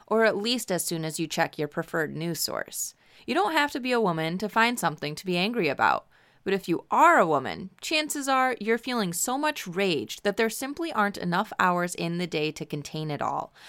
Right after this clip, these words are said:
A government that's working hard to strip women of their reproductive rights, as well as limiting our access to basic health care.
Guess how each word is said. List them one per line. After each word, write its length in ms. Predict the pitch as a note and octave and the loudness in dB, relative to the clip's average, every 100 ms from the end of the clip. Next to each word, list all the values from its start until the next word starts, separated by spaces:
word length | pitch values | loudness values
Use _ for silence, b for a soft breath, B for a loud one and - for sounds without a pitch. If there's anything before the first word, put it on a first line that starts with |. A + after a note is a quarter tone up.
| B B | B B
A 80 | |
government 680 | E3+ D#3+ D#3+ G3 G#3 A3+ A3 | 0 2 4 4 0 0 -2
that's 240 | F3 - | -4 -4
working 280 | F3 F3+ G#3 | -4 -2 -2
hard 320 | F#3+ E3+ F3+ | 0 2 2
to 60 | - | -2
strip 480 | - - - A#3+ - | -6 -4 -2 -2 -2
women 360 | F#3+ F#3+ G#3+ G#3+ | -4 -2 -2 0
of 200 | E3 D#3 | 0 0
their 120 | D3 | -2
reproductive 600 | E3 G3+ A3 A3 - A3 | -2 -4 -2 -2 -4 -4
rights, 400 | E3 D3+ E3+ - B B | -2 -2 -6 -10 B B
as 180 | D#4+ D#4 | -2 0
well 200 | B3+ D4+ | 0 0
as 160 | D4 A3+ | 0 0
limiting 360 | A#3+ C4 C4+ | -2 -2 0
our 160 | A#3+ A3 | 2 2
access 480 | F#3+ A3+ - - - | 2 2 0 -6 -6
to 100 | E3 | -8
basic 520 | D#3 E3+ G3+ A3+ G#3+ - | -2 -2 -2 -4 -8 -2
health 320 | F#3+ - - | -2 -2 -8
care. 260 | - - | -12 -12